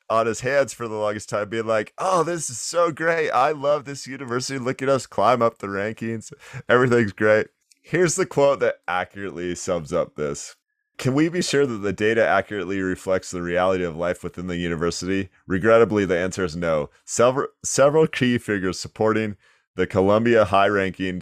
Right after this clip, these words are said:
are inaccurate, dubri-, dubious, or highly misleading." That's his take. That's, like, the,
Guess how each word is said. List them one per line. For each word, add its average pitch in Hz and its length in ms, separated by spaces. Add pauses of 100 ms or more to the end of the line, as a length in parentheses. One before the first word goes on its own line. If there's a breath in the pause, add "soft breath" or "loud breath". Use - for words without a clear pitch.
are 85 160
inaccurate, 104 720
dubri-, 98 500 (340)
dubious, 113 580 (240)
or 95 160
highly 107 680
misleading." 82 640 (240 soft breath)
That's 127 220
his 131 520
take. - 440
That's, 117 260
like, 101 240
the, 95 220